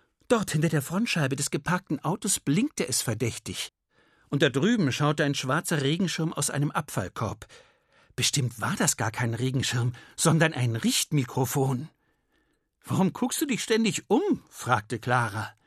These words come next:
Aber Franz ließ sich nicht länger täuschen. Er hatte ihr fieses Spiel durchschaut. "Ich habe keinen Bock auf eine Feier. Ich gehe wieder nach Hause", antwortete er. Clara starrte ihn fassungslos an.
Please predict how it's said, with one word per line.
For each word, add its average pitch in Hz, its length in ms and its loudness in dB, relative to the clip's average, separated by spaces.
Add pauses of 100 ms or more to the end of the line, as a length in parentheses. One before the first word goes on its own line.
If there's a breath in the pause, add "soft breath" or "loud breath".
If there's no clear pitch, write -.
(640 soft breath)
Aber 160 220 2
Franz 190 460 0
ließ 160 220 -2
sich 139 120 -4
nicht 143 200 -2
länger 143 260 2
täuschen. 123 440 -2 (280 loud breath)
Er 123 280 -2
hatte 143 200 -6
ihr 135 160 -8
fieses 139 600 -2
Spiel 151 300 0
durchschaut. 139 640 0 (680 soft breath)
"Ich 269 360 0
habe 247 180 4
keinen 226 320 4
Bock 202 200 0
auf 247 120 -2
eine 147 240 2
Feier. 123 440 0 (480 soft breath)
Ich 233 180 -2
gehe 220 280 4
wieder 196 180 4
nach 175 220 4
Hause", 165 360 2 (100)
antwortete 104 640 -4
er. 117 400 -4 (1200)
Clara 117 480 -2
starrte 127 340 -2
ihn 131 80 0
fassungslos 135 640 0
an. 135 300 0